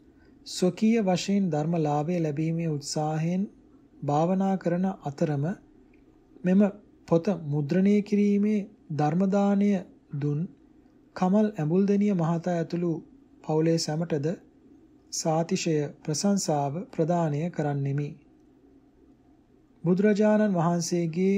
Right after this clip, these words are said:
උතුම් ධර්ම දායාදය සතු කර ගැනීමට භාවනා වඩන පිළිවෙත් පුරන ඔබ සියලු දෙනාම ආර්ය සත්පුරුෂයන්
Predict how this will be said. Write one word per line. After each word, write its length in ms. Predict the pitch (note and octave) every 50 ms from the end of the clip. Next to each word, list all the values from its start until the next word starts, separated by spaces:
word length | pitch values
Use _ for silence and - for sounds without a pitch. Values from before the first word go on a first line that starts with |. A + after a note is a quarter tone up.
| G#3+ - -
උතුම් 320 | E3 C#3+ - E3 E3 D#3+ D#3 E3 - - _ - C#3+ C3+ F#3 - -
ධර්ම 340 | G3+ D#3+ D3+ D3+ F3 F#3 F#3+ F3+
දායාදය 720 | D#3 D3 D3 C#3+ C#3+ C#3+ C#3+ C#3 C#3 C#3 C3+ C3 C#3+ D3 E3+ G3
සතු 300 | - - - D3 D3 E3+
කර 200 | - F#3+ F#3 F#3
ගැනීමට 600 | E3 D3 D3 C#3+ D3 D3+ D3 D3 D3 D3+ D3+ - G3 F#3
භාවනා 520 | D#3 D3 C#3 C#3+ C#3+ D3 D3 D3 C#3+ C#3+
වඩන 360 | C#3+ C#3 C#3 C#3 C#3+ D3 E3 F#3+ G#3 - - - - - _ - - _ _ - -
පිළිවෙත් 380 | F#3+ F#3+ G#3 G#3 G#3+ A3 G#3+ -
පුරන 320 | - E3 D#3 D3+ C#3+ C#3 C3 B2+ - - - _ _ _ _ - - _ - - - -
ඔබ 120 | E3 D#3 E3+
සියලු 320 | F3 - - E3 E3+ G3 G3
දෙනාම 420 | E3 D#3+ D3+ D3 C#3+ C#3+ C#3 C#3 C#3+ C#3+ C#3+ - - _ _ _ - - - _ _ - -
ආර්ය 340 | D3 D3 D3+ D#3+ E3+ E3+ E3 D#3+ -
සත්පුරුෂයන් 800 | - - - - D3 C#3+ - - G3+ G3+ G#3 G3 - G#3 G3+ G3+